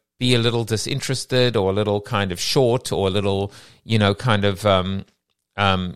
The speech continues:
you know, you can, you can tell, uh, when someone is, like, almost like, what do they call it? Permission to treat the, uh,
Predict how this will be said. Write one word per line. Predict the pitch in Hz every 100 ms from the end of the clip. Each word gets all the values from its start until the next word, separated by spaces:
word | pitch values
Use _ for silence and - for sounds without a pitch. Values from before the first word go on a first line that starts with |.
| -
you | 127
know, | 123
you | 127
can, | 147 165 -
you | 131
can | 165 190 165
tell, | - 208 190 113 101 120 _ _ _ _ -
uh, | 107 104
when | 113 127
someone | - 151 156 147
is, | 131 117 -
like, | 92 110 -
almost | 135 147 139 -
like, | 117 -
what | 123
do |
they | 120 127
call | - 123
it? | 98 -
Permission | 131 117 143 - 143 139 - _ _
to | - 120
treat | - - 139 123
the, | - 110 104
uh, | 101 98 98